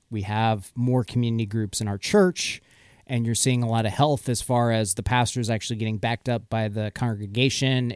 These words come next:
and developing devotional materials and study guides and all this stuff. We just have a very talented congregation, to be honest,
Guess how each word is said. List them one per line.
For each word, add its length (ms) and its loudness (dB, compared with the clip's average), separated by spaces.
and 280 -4
developing 800 -4
devotional 440 8
materials 840 6
and 140 -6
study 320 8
guides 480 6
and 100 0
all 140 4
this 160 2
stuff. 440 2
We 80 0
just 200 2
have 140 4
a 80 2
very 340 0
talented 880 2
congregation, 720 2
to 60 -4
be 140 0
honest, 600 -2